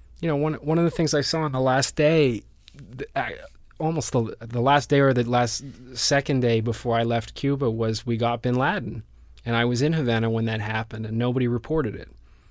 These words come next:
It wasn't anywhere. You know, and they're a state sponsor of terror, according to our government. So I went, "Well, okay."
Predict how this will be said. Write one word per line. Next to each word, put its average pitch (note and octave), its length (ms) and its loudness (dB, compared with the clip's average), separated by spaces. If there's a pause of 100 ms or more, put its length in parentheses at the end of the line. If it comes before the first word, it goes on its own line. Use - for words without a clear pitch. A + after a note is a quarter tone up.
(260)
It A#2+ 80 -4
wasn't C#3 300 6
anywhere. C#3+ 580 4 (520)
You B2+ 100 -2
know, A#2 100 4
and A2+ 160 4
they're B2 140 4
a B2 40 4
state C#3 320 4
sponsor C#3+ 460 0
of B2+ 100 0
terror, C#3+ 420 4
according B2 360 0
to A2+ 80 -4
our A#2+ 160 0
government. A#2+ 560 0
So - 120 -2
I A#2+ 120 -2
went, A#2 320 -4
"Well, A#2+ 340 -12 (540)
okay." A#2 600 -6